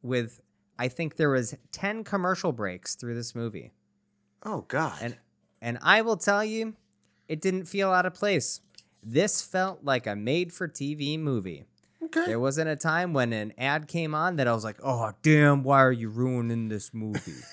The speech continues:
Speaker 2: <laughs>
Speaker 1: Also, I wish that I checked to see if I could just rent this somewhere, but I highly doubt it considering
Speaker 2: I
Speaker 1: it's a
Speaker 2: thought it's
Speaker 1: Netflix
Speaker 2: Netflix
Speaker 1: movie.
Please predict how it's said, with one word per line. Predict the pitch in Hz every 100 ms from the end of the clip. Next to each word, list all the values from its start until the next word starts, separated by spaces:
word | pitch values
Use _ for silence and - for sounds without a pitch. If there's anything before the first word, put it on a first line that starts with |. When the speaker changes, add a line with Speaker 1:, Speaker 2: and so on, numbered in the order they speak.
| -
Speaker 2:
<laughs> | - 240 - 214 - 196 - 196 - _ _
Speaker 1:
Also, | 120 131 -
I | 143 127
wish | 120 123 -
that | 131
I | 117 117 117 117 117
checked | - 120 117
to | 123
see | 110 117 117
if | 110
I | 110 107
could | 110
just | 107 104
rent | 107 104
this | - 98
somewhere, | - 98 87 95
but | 113
I | 139
highly | 175 202 170
doubt | 143 135
it | 131 -
considering | - 117 113 117
Speaker 2:
I |
Speaker 1:
it's | 151 151
a | 151
Speaker 2:
thought | 101
it's | 123 -
Speaker 1:
Netflix | 131
Speaker 2:
Netflix | 127 92
Speaker 1:
movie. | 113